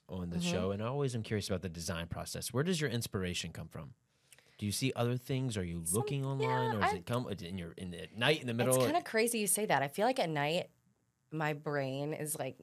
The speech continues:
Speaker 2: nuts, and I'll have to, like, put it in my notes if I see something. I'm on Pinterest too. Um, but honestly, I feel like the, the most challenging part of my job is, like, you just can't squeeze a creative juice twenty-four seven.
Speaker 1: No.
Speaker 2: You can't. Like,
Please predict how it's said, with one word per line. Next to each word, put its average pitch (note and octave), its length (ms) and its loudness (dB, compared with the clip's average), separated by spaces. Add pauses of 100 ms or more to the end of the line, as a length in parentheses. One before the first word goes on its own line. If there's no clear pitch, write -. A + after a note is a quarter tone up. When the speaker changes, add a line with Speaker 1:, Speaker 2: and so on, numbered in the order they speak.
(140)
Speaker 2:
nuts, - 580 -4 (280)
and E3 180 2
I'll D3 140 -2
have D3 100 -8
to, E3 80 -2
like, C#3 140 -2
put - 120 -6
it D3 40 4
in B2+ 60 -4
my C3+ 80 0
notes - 440 -6
if - 80 -6
I C3 60 2
see C#3 200 0
something. B2+ 400 -2
I'm E3+ 120 -2
on A3+ 120 2
Pinterest E3+ 480 0
too. C#3 380 -2 (540)
Um, D#3 520 6 (680)
but G#3 200 4
honestly, F3+ 600 4
I E3 100 2
feel E3+ 240 0
like E3+ 240 0
the, D#3+ 240 4 (100)
the F3 60 -2
most D#3+ 220 -2
challenging D#3+ 380 0
part D3 200 0
of D#3 60 -4
my D3 100 2
job C#3+ 460 4
is, D3+ 180 0
like, C#3 300 0 (340)
you F3 120 0
just F#3 200 0
can't G3+ 240 0
squeeze D#3+ 420 0
a D#3 60 2
creative C#3+ 400 -2
juice C3 400 -6
twenty-four - 380 -8
seven. - 300 -4 (160)
Speaker 1:
No. F#2 120 -8 (280)
Speaker 2:
You E3 140 -2
can't. - 520 -4 (260)
Like, E3+ 220 2